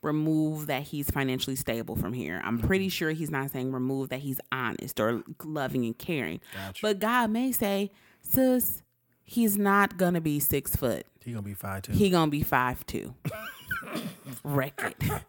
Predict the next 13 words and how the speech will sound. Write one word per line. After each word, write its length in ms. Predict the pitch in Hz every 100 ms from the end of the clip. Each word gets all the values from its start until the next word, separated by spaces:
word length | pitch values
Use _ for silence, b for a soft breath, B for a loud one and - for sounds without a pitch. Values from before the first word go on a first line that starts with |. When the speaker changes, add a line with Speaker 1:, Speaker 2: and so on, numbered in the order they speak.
| -
Speaker 2:
Oh, 920 | 403 381 - - 349 330 285 254 247 233
Speaker 1:
He 160 | 262 226
Speaker 2:
that 80 |
Speaker 1:
may 440 | 214 220 233 254 277
Speaker 2:
hurts. 80 | 262
Speaker 1:
not, 340 | 247 247 247
he 300 | - - 233
may 640 | 220 214 220 233 254 262 262
not 720 | 233 214 220 226 220 220 - b b b b b 175 -
be 340 | 233 247 254 -
a 100 | 190
C 320 | - 196 180
E 140 | 170